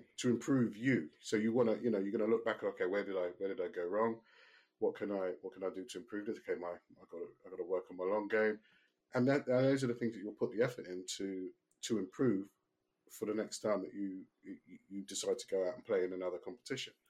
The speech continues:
because you're always working to improve if it's some, if it's that important to you.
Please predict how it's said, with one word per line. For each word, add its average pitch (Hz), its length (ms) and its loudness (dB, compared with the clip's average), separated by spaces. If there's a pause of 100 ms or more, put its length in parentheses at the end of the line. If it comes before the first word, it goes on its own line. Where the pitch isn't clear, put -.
(460)
because 131 240 2
you're 143 160 6
always 151 300 6
working 123 560 2
to 113 160 2
improve 101 480 2 (1500)
if 131 240 2
it's - 160 2
some, 127 200 4
if 151 160 4
it's 165 160 4
that 120 280 6
important 123 460 2
to - 120 -4
you. 87 80 -12